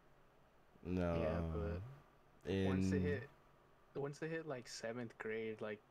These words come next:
Speaker 2: your friends group changed.
Speaker 1: Oh, no, for sure, a hundred percent. Yeah, for, for me in middle school, <clears throat> I started off in, um,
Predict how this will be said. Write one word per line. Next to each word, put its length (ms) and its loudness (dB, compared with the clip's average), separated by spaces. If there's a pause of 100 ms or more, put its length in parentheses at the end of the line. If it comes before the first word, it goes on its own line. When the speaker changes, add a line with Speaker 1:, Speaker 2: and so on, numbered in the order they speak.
(680)
Speaker 2:
your 100 -2
friends 360 -6
group 200 -4 (100)
changed. 580 -6
Speaker 1:
Oh, 180 8
no, 180 4
for 160 -4
sure, 220 0
a 60 -2
hundred 260 -2
percent. 480 -2
Yeah, 200 6
for, 540 4
for 80 0
me 200 8
in 100 6
middle 220 6
school, 440 0 (300)
<clears throat> 320 -20
I 120 6
started 300 6
off 260 8
in, 160 4
um, 480 0